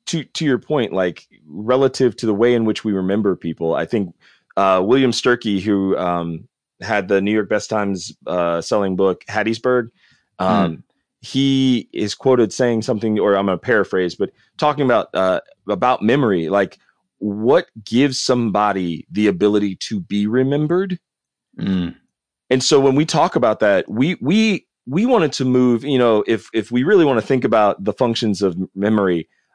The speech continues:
Speaker 1: uh, uh, you know, uh, Dia de los Muertos, right, is the Day of the
Speaker 2: Mm-hmm.
Speaker 1: Dead. So we, we want to ensure that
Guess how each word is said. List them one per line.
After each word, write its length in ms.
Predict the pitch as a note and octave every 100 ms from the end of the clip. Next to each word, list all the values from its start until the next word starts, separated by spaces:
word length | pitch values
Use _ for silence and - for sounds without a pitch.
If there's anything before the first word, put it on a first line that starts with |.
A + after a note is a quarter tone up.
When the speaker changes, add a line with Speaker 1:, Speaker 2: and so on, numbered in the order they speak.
| -
Speaker 1:
uh, 40 |
uh, 800 | G2+ G2 F#2 E2 F#2+ F#2+ F#2 E2+ - _ -
you 80 |
know, 320 | G#2 F#2+ F#2 F2 _ -
uh, 260 | F#2 F2
Dia 340 | E2 G2+ C3+ B2+
de 160 | B2
los 240 | B2 A#2 -
Muertos, 440 | A2 A#2+ G#2+ E2+
right, 240 | G#2 A2+ A#2 _
is 180 | G2 -
the 120 | G#2
Day 160 | A2 B2+
of 80 |
the 60 | A#2+
Speaker 2:
Mm-hmm. 40 |
Speaker 1:
Dead. 240 | A#2+ D#3 -
So 160 | -
we, 240 | A2 B2 A2 _
we 140 | - C3+
want 340 | B2 C3+ D#3+
to 160 | - D3
ensure 480 | B2+ A#2 D#3 D#3 C#3
that 160 | A#2